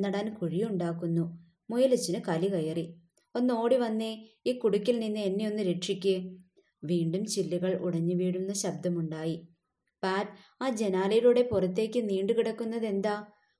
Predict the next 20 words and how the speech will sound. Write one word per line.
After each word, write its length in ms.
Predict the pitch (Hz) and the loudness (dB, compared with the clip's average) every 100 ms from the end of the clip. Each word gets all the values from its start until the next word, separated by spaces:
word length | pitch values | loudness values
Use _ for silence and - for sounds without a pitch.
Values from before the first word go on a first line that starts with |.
| _ | _
"അതൊരു 320 | 160 160 165 208 | -8 -4 -4 -2
കൈയാണ്." 580 | 202 160 170 214 190 180 180 - - - - | -2 -2 0 0 2 2 0 -6 -16 -20 -6
"കയ്യോ? 380 | 175 160 180 247 175 - - _ - | -4 -2 2 2 0 -8 -18 _ -8
അതിന് 260 | 160 175 | -2 0
ജനലിനോളം 760 | 180 185 156 156 175 185 220 247 | 2 2 0 0 2 2 0 0
വലിപ്പമോ?" 500 | 202 180 233 226 202 180 - - _ 165 | 0 0 -2 -2 -2 -4 -10 -20 _ -10
"അതേ 280 | 160 175 214 | -2 2 2
ഏമാനെ, 460 | 220 214 202 196 196 196 - - | 2 -2 0 0 0 -4 -10 -6
അതൊരു 260 | 165 214 247 | 2 2 2
കൈ 140 | 196 170 | 0 2
തന്നെയാ." 460 | 196 214 202 190 175 170 - _ _ _ | 0 0 0 0 0 -2 -12 _ _ _
"അതെന്തിനിവിടെ? 920 | 247 262 240 214 208 240 254 233 226 220 220 - _ _ | 2 4 2 0 2 2 4 2 2 0 -4 -18 _ _
നീ 120 | 247 | 0
ചെന്ന് 320 | 285 269 220 226 | 2 2 0 -2
അതെടുത്തു 520 | 196 185 175 170 226 | -2 0 -2 2 0
മാറ്റ്." 400 | 220 196 185 196 196 - _ _ _ _ - | 0 -2 0 -2 -2 -14 _ _ _ _ -4
പിന്നീട് 380 | 226 240 262 | 0 0 0
കുറച്ചു 420 | 285 202 170 170 202 | 0 0 -2 -2 -4
നേരം 300 | 196 185 190 | -2 -2 0
നിശബ്ദതയായിരുന്നു. 1200 | 170 - 156 147 180 202 180 160 160 160 165 | -2 -2 -6 -4 -2 0 0 0 -2 0 -2